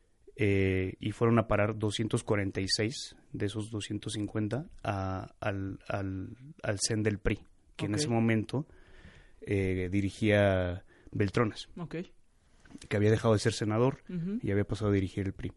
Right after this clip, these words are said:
Speaker 1: Eh, eso sigue en investigación. Por, por desgracia, desentrampó la, la, la investigación.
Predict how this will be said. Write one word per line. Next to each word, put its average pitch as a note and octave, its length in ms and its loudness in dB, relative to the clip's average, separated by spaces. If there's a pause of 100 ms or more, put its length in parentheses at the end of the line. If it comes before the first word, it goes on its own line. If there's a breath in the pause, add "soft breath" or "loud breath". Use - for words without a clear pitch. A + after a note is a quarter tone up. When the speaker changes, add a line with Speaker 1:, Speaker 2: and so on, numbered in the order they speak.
(640 loud breath)
Speaker 1:
Eh, G2+ 640 6 (880)
eso B2 260 4 (440)
sigue C3 280 4
en A#2+ 80 8
investigación. G#2+ 760 0 (420)
Por, G#2+ 260 -6 (200)
por G#2+ 180 -2
desgracia, A#2 500 4
desentrampó G#2 640 0
la, G#2 420 4
la, G2+ 460 -6 (100)
la A2 100 -4
investigación. G#2+ 640 0